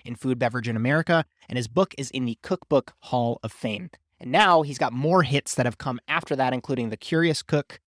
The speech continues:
Keys to Good Cooking, and the most recent twenty twenty publication, Nosedive, which takes you through why smells and our olfactory senses are so important. I've got on screen right now for the video folks who are on YouTube a picture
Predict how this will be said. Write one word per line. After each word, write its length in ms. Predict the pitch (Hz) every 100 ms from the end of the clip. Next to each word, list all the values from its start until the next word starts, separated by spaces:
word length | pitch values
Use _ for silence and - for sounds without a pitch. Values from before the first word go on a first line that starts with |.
| _ -
Keys 240 | 175 160
to 80 | -
Good 180 | 143 131
Cooking, 400 | 143 131 123 117 _
and 140 | - 120
the 60 |
most 300 | 120 127 -
recent 480 | 147 190 - 151 - -
twenty 260 | 147 131
twenty 240 | - 151 143
publication, 680 | 131 120 - 120 - 113 113 _ -
Nosedive, 640 | 143 175 165 - 123 139 - -
which 180 | -
takes 240 | - 117 -
you 60 |
through 220 | 110 120 110
why 340 | 113 139 147
smells 600 | - 143 127 123 127 120
and 160 | 110 113
our 300 | 113 110 -
olfactory 560 | 117 - 220 - 139
senses 560 | - 123 - 120 113 - _ -
are 60 |
so 400 | - 127 113 110 - 117
important. 520 | - 123 120 - - _ _ _ - -
I've 120 | 127
got 160 | 165 -
on 160 | 160
screen 300 | - 160 156
right 120 | 143
now 160 | 135 131
for 140 | -
the 320 | 127 123 120 120 _
video 340 | - 143 143 127
folks 320 | 131 120 -
who 80 | 131
are 120 | 123
on 160 | 120 117
YouTube 400 | 131 - 127 113
a 100 | 113
picture 600 | - 247 - 156 139